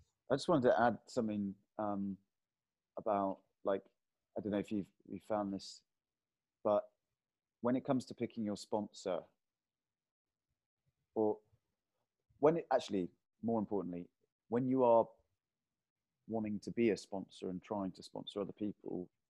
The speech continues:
one, one big thing that I've, I've learned is that,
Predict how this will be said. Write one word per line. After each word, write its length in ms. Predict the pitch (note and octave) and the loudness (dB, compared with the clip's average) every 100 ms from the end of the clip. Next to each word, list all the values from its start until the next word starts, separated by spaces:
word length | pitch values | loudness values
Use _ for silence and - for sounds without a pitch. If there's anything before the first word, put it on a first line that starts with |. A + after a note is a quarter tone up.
| _ _ _ _ - - - G#2+ | _ _ _ _ -20 -20 -18 4
one, 300 | A#2 A#2 A2+ | 6 6 4
one 220 | G#2+ A#2+ | 4 4
big 220 | A2+ A2 - | 4 0 0
thing 200 | G#2 G2+ | 0 0
that 120 | G2 G2 | 0 2
I've, 300 | G2 G2 - - | 4 2 -2 -8
I've 100 | F#2 | -4
learned 420 | F#2+ G2 F2+ E2+ - _ _ _ _ _ | 2 4 4 2 -10 _ _ _ _ _
is 220 | F#2 F2+ - | -8 -6 -2
that, 240 | F#2 F#2 | 0 0